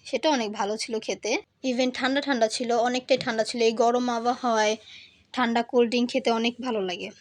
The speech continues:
তো আমি খাবারটা শুরু করে দিয়েছি। আমার কাছে সস দিয়ে খেতে ভালো লাগছে। সাইডে আবার ধনেপাতার, আহ, ই ছিল, চাটনি ছিল। সেটা আমার কাছে বেশি একটা ভালো লাগে নাই, কিন্তু আমার টমেটো সস দিয়ে ভালো লাগছে।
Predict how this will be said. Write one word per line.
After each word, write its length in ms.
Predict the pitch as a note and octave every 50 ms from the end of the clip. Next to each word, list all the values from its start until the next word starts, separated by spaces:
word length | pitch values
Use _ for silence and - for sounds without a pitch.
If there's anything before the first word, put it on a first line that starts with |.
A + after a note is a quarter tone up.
| _ - - - - _ _ _ _ _ -
তো 60 | B3+
আমি 140 | A#3+ A#3 A#3
খাবারটা 400 | - - A#3+ A#3+ B3 B3+ B3 C#4+
শুরু 260 | C4+ - D4 D4 D4
করে 200 | C#4+ - B3+ A3+
দিয়েছি। 540 | A3 A3 A3 A3+ - - C4 E4 A4 A4 _ _ _ _ - - _ _ _ _ -
আমার 240 | G3+ A3 A3+ A3+ A3+
কাছে 400 | A#3+ A#3+ B3 - B3 A#3 A3 A#3+
সস 240 | - D4 B3 C4 C4
দিয়ে 160 | B3 D4 D4+
খেতে 220 | - C4 A#3 A#3+
ভালো 220 | A#3+ B3 A3+ G#3 G#3
লাগছে। 460 | G3+ G#3+ A3 - - A#3 C4 F4 A4 - _ - _ -
সাইডে 360 | - C#4 A#3 A#3+ A#3 C4 C#4
আবার 420 | C4+ C4 C4 C4+ C4+ C4+ C#4 - - - _ _ _ _ _ _ - B3 A3
ধনেপাতার, 800 | B3+ B3+ B3 A#3+ B3+ B3 C4+ C4+ C4 - C#4+ C#4 C#4 C#4+ D#4+ D#4+ - _ _ _ _ _ _ _ _ _ _ _ _ _ _ -
আহ, 420 | G3 F#3+ G3 F#3+ F#3+ F#3+ F#3 F#3 - A#3
ই 100 | C4 C#4
ছিল, 260 | - - D4 G#3 F#3+
চাটনি 360 | - - C4 C4 - - D#4+
ছিল। 320 | D#4 - C#4 A3+ A3 A#3+ D#4+ G#4 - - _ _ _ _ _ _ -
সেটা 180 | - D#4 D#4 E4
আমার 140 | D#4 D#4 D#4+
কাছে 120 | D#4 E4 C#4+ D4 B3+
বেশি 200 | A#3+ C4+ C4+ -
একটা 160 | D4 - D#4 C4
ভালো 220 | B3 B3 A#3+ B3+
লাগে 220 | C4 C4 C4 B3+ B3
নাই, 180 | A#3+ A#3+ C4 E4+ F#4+ - _ _ _ _ _ _ _ _ _ _ _ _ _ - C#4+
কিন্তু 120 | C4 B3
আমার 120 | B3 B3 A#3+
টমেটো 260 | - B3+ B3 A#3 D4+
সস 200 | D4 - A3+ A#3 A#3+
দিয়ে 180 | G#3+ B3 A3+
ভালো 200 | B3 B3 G3+ G3 F#3+
লাগছে। 300 | F#3+ G#3 - - G#3+